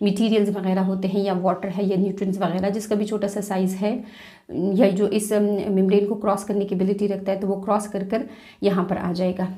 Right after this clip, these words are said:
कहाँ पर आ जाएगा? cells है, ये मैंने यहाँ पर सेल्स शो किए हुए हैं, cells के बाहर वाले area में आ जाएगा। और यहाँ पर आपको याद रखना है कि ये, ये वाला जो पोर्शन है कैपिलरी का, ये अब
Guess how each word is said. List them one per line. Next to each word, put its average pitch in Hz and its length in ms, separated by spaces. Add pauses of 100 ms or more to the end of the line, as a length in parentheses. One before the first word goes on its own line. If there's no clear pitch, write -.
(100)
कहाँ 226 200
पर 254 100
आ 226 140
जाएगा? 208 320
cells 233 380 (240)
है, 208 240
ये 202 180
मैंने 196 200
यहाँ 185 160
पर 190 120
सेल्स 190 260
शो 190 140
किए 185 180
हुए 190 100
हैं, 196 120
cells 208 220
के 208 80
बाहर 185 260
वाले 190 280 (360)
area 170 220
में 156 160
आ 170 120
जाएगा। 165 440 (500)
और 220 180 (120)
यहाँ 226 260
पर 285 80
आपको 214 260
याद 196 260
रखना 190 240
है 202 220
कि 220 180
ये, 196 840
ये 196 180
वाला 247 200
जो 240 120
पोर्शन 220 320
है 208 180
कैपिलरी 196 440
का, 208 160
ये 202 420
अब 247 400